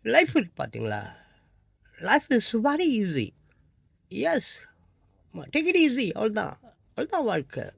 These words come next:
See, நான் ஒரு விஷயம் ஒண்ணு சொல்றேன். புரிஞ்சுக்க. அடங்கிய மனது. என்னது? அடங்கிய மனது. அடங்கிய ஒரு மனது இருக்குது. அது வந்து குரு.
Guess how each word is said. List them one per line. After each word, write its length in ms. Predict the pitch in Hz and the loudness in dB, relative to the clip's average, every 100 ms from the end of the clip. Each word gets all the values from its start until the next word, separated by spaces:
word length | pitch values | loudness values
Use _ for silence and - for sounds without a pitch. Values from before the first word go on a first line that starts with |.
| - - | -10 -4
See, 380 | 170 160 156 | -2 -2 -2
நான் 120 | - 160 | -2 0
ஒரு 220 | 151 139 | 0 0
விஷயம் 380 | 156 - 208 - | -4 -2 -2 -2
ஒண்ணு 120 | 110 | -6
சொல்றேன். 400 | - 113 113 92 - _ - | -8 -10 -10 -10 -14 _ -10
புரிஞ்சுக்க. 380 | 131 107 113 - - | -8 -8 -16 -20 -4
அடங்கிய 600 | 147 165 226 202 190 185 | -2 0 0 0 -2 -4
மனது. 540 | 139 113 98 98 104 - _ _ _ _ _ _ _ | -4 -8 -8 -10 -12 -14 _ _ _ _ _ _ _
என்னது? 280 | 131 117 95 - | -6 -4 -6 -8
அடங்கிய 680 | - 120 156 139 127 139 135 | -8 -2 -2 0 0 0 0
மனது. 600 | 104 101 101 104 98 - | -2 -2 -2 -2 -4 -12
அடங்கிய 680 | - 104 120 127 123 143 165 | -10 -4 0 2 2 2 0
ஒரு 160 | 110 110 | -2 -4
மனது 340 | 104 113 113 | -4 -2 -2
இருக்குது. 240 | 101 98 113 | -4 -6 -6
அது 220 | 143 185 | -4 0
வந்து 220 | 247 320 | 0 0
குரு. 300 | 247 254 110 | 0 0 -4